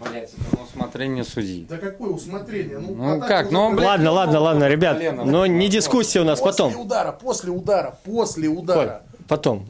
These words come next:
Speaker 1: Он,
Speaker 3: Мы,
Speaker 1: короче,
Speaker 3: мы поняли,
Speaker 1: не
Speaker 3: твоё.
Speaker 1: докажешь, ты, ну, ты своё будешь, я
Speaker 3: В общем,
Speaker 1: своё, как
Speaker 2: А
Speaker 1: бы.
Speaker 2: мы, ладно.
Speaker 3: давайте отойдём от темы судейства немножко, от дискуссии по этому
Speaker 1: Давай
Speaker 3: поводу.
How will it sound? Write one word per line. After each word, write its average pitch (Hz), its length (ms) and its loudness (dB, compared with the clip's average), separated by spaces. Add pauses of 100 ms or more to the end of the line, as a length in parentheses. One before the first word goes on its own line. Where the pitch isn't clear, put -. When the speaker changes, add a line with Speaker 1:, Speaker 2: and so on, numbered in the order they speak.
Speaker 1:
Он, 127 100 0
Speaker 3:
Мы, 156 80 4
Speaker 1:
короче, 208 240 0
Speaker 3:
мы 196 100 2
поняли, 170 380 4
Speaker 1:
не 110 60 -8
Speaker 3:
твоё. 170 240 2
Speaker 1:
докажешь, 165 340 0
ты, 175 120 -8
ну, 175 260 -8 (480)
ты 160 100 -8
своё 175 380 -4
будешь, 135 260 -8
я 135 140 -2
Speaker 3:
В 139 100 2
общем, 160 380 2
Speaker 1:
своё, 123 180 -4
как 139 80 0
Speaker 2:
А 156 80 0
Speaker 1:
бы. 175 140 -4
Speaker 2:
мы, 170 180 -4
ладно. 185 320 0 (220)
Speaker 3:
давайте 185 400 2
отойдём 180 560 2
от 151 160 2
темы 175 240 4
судейства 185 480 2
немножко, 156 500 2
от 139 80 2
дискуссии 170 520 2
по 123 100 0
этому 123 240 0
Speaker 1:
Давай - 60 -4
Speaker 3:
поводу. 214 300 4